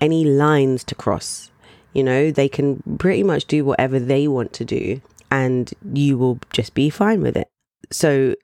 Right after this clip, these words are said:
it's only usually when you start to realize that actually when this person does X, you actually feel a certain kind of way. So boundaries are actually there to protect you. When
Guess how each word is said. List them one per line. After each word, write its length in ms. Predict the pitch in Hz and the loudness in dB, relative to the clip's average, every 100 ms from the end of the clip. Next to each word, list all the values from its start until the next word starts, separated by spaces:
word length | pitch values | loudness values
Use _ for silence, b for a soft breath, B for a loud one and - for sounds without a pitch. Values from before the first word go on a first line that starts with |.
| - | -2
it's 220 | - - - | -2 0 0
only 300 | 180 208 185 | 2 2 2
usually 480 | 156 185 165 139 | 0 -2 -2 -2
when 400 | 139 143 135 135 - | 0 0 0 -2 -4
you 140 | 139 | -4
start 420 | - - 131 - - | -4 -2 0 0 -4
to 240 | - 127 | -2 -2
realize 560 | 123 151 139 123 123 120 | 2 2 2 2 0 -2
that 160 | 123 | -2
actually 440 | - 139 - - 110 | -2 -4 -4 -4 0
when 260 | 127 147 | 0 2
this 160 | 143 127 | 0 -2
person 460 | - 135 131 120 120 | 0 0 0 -4 -2
does 320 | 123 117 - - | 0 -2 -4 -4
X, 500 | 131 - - - - _ _ _ _ _ _ | -2 -2 -6 -12 -12 _ _ _ _ _ _
you 180 | - 131 | -2 0
actually 400 | 135 - 127 120 - | 0 0 -2 -2 0
feel 460 | 131 123 117 113 - | 0 2 0 -2 -2
a 80 | |
certain 380 | 117 123 - - | -2 0 -2 -4
kind 240 | - 113 110 | -4 -6 -6
of 100 | 113 | -2
way. 380 | 135 120 - - | 0 -2 -6 -10
So 360 | - 143 127 - - | -2 0 0 -2 -2
boundaries 720 | 143 175 185 139 117 101 143 - | 0 0 0 0 -2 -2 -4 0
are 100 | 131 | 0
actually 400 | 127 - 135 123 | 0 -2 -2 0
there 520 | 147 143 123 110 123 b b b - | 2 2 2 0 -4 b b b -4
to 120 | 156 | -2
protect 600 | 139 - - - - - | 0 0 -2 -4 -6 -2
you. 480 | 165 151 107 - 120 _ - | 2 2 0 -4 -12 _ -10
When 540 | 139 156 160 160 156 | -2 0 2 0 -4